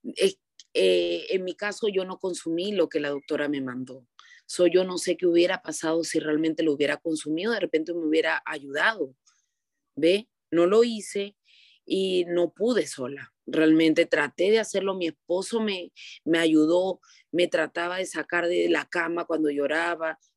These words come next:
mm, "¿por qué lloras?", trataba de hablar conmigo y no, no podía. So, traten de buscar ayuda, siempre tengan una mentora, siempre tengan alguien con quien hablar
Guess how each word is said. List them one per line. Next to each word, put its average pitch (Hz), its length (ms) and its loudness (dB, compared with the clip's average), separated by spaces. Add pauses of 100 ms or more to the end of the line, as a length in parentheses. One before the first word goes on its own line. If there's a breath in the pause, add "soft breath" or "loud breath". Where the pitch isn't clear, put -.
mm, 180 400 -6
"¿por 170 200 4
qué 165 200 4
lloras?", 170 420 4
trataba 170 420 -4
de 180 60 -2
hablar 165 240 -2
conmigo 185 460 0
y 165 40 4
no, 180 220 -2
no 175 160 -2
podía. 175 520 -4 (540 loud breath)
So, 175 500 0
traten 185 360 0
de 180 80 2
buscar 147 280 -4
ayuda, 123 460 -4
siempre 180 380 2
tengan 175 260 4
una 165 200 4
mentora, 160 480 4
siempre 170 280 -2
tengan 170 340 -4
alguien 165 240 -2
con 147 160 -6
quien 160 240 -2
hablar 165 440 2